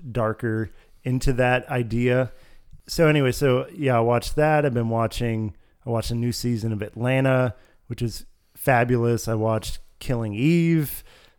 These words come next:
uh, the assassination of Gianni Versace. So a lot of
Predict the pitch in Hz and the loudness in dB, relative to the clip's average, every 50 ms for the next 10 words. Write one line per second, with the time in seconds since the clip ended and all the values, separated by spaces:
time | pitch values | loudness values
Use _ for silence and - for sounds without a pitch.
0 | _ _ - 120 117 107 101 101 98 98 104 107 110 104 - - 143 135 131 123 | _ _ -8 -6 -4 -2 -2 -4 -4 -6 -6 -6 -6 -4 0 2 2 2 2 2
1 | - 135 135 139 127 - 135 123 113 104 113 117 123 123 127 123 120 117 107 101 | 0 0 2 0 0 0 -2 -4 -4 -2 -2 0 0 2 2 0 0 -2 -2 -4
2 | 110 - - - 180 185 185 - - - 180 175 165 160 156 127 - - _ _ | -4 -2 2 4 6 6 6 6 4 2 2 2 4 2 2 -2 -4 -14 _ _
3 | _ - - 143 131 131 139 127 131 117 123 131 139 143 131 127 123 117 113 104 | _ -6 -2 0 0 0 0 -2 -4 -2 2 2 2 2 2 2 0 0 -2 -6
4 | - - - | -8 -14 -16